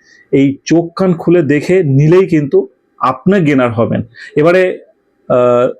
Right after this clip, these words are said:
আমি যত নার্সারি দেখাই, any নার্সারি, ধরুন আমি একটা নার্সারির নাম নেব,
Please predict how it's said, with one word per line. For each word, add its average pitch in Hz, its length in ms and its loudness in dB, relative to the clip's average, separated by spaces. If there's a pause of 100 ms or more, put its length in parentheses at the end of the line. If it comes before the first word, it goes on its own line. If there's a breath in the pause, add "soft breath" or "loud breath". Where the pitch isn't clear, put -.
(280)
আমি 185 340 2
যত 156 240 2
নার্সারি 180 480 2
দেখাই, 120 340 -2 (340)
any 196 280 4
নার্সারি, 143 560 0 (340 loud breath)
ধরুন 208 300 2
আমি 170 220 2
একটা 175 180 0
নার্সারির 175 360 0
নাম 165 200 2
নেব, 151 240 2